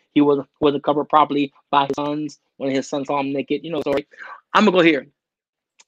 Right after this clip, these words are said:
If you go over to New Testament, you have Peter, who his niche is a swimmer. He was an aquatics major. He understood fishing and swimming.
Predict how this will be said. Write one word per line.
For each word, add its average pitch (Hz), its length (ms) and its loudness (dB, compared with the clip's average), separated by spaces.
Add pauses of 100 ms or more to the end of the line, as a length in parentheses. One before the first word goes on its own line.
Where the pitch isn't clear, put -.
(160)
If 190 180 0
you 202 60 -6
go 190 160 -2
over 170 100 -6
to 165 80 -8
New 226 180 -4
Testament, 147 460 -8 (220)
you 202 100 0
have 151 120 2 (100)
Peter, 170 520 2 (300)
who 208 200 0
his 151 300 -2
niche 180 580 -6 (220)
is 160 260 -4 (220)
a 147 80 -4
swimmer. - 520 -4 (200)
He 175 60 -2
was 160 120 0
an 143 100 -6
aquatics 180 580 -2
major. 151 460 -6 (240)
He 170 240 -2
understood 175 460 -4
fishing 175 440 -4
and 156 120 -8
swimming. 139 320 -8